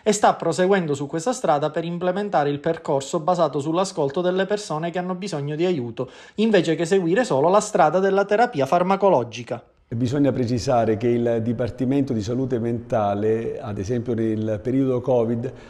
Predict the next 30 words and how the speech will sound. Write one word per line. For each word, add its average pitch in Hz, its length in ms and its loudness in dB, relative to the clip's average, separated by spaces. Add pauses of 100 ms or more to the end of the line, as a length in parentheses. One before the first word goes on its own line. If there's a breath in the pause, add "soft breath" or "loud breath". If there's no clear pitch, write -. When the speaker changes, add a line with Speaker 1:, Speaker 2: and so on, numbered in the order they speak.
(120 loud breath)
Speaker 2:
ha 143 180 2
erogato, 117 1400 4
eh, - 20 -2
quotidianamente 131 800 2
e - 20 -4
costantemente 120 1040 0
i 117 300 0
servizi 120 680 -2
sia 160 300 2
presso 120 340 0
l'S 120 320 -2
P 117 120 -2
D 110 180 -2
C, - 140 -8
il 110 500 -4
Servizio 117 400 -4
per 110 140 -2
Diagnosi 120 340 -2
e 107 80 -6
Cura, 117 360 -2 (320 loud breath)
che 123 220 -2
è 135 60 2
il 135 180 6
reparto 131 460 2
di 117 100 2
psichiatria 120 540 2 (120)
allocato, 120 1400 2
eh, - 20 -2
nell'ospedale 120 640 0
Sant'Elia, 117 760 -2